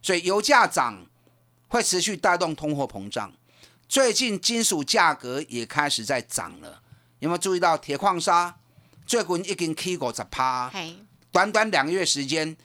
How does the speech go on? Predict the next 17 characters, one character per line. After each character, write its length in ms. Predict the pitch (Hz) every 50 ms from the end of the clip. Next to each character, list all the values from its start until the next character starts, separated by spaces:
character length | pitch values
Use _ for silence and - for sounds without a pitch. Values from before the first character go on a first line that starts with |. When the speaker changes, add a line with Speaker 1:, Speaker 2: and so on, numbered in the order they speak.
| _ _ _
Speaker 1:
铁 180 | - - 143 139
矿 240 | 131 175 202 175 170
砂 220 | - 185 170 175
已 20 | 165
经 160 | 156 151 143
起 220 | - - 160 156
二 60 | 143
十 240 | 117 104 - 104 90 -
趴。 320 | - 120 113 113 117 - _ _ _ _ _ - _ _
但 160 | - 147 160 165
铁 160 | 160 175 180
矿 240 | 185 240 254 226 208
砂 140 | 233 220
不 140 | 220 170 170
是 100 | 180 190
重 260 | - - 208 156 127
点， 240 | 110 - 92 85 -